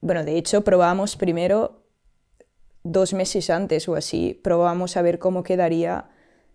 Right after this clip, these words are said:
toda la historia y todo, a ver si era posible o no, y todos los, los, lo que nos faltaría y la, los problemas que podríamos tener.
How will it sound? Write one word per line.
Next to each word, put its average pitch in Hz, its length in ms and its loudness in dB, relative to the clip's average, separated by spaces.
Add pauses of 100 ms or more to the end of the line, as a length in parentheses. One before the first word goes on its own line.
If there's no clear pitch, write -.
(200)
toda 175 220 2
la 175 80 4
historia 170 440 0
y 180 80 2
todo, 170 320 2
a 165 80 2
ver 165 120 0
si - 160 -4
era 170 160 2
posible 170 500 -2
o 160 60 -4
no, 165 340 -8 (100)
y 175 140 0
todos 165 320 -2
los, 160 440 -6
los, - 520 -6
lo 165 160 -2
que 160 220 -2
nos - 460 -12
faltaría 170 680 -2
y - 180 -4
la, - 180 -6
los 165 180 -6
problemas 165 420 -2
que 170 120 -6
podríamos 165 460 -4
tener. 170 300 -6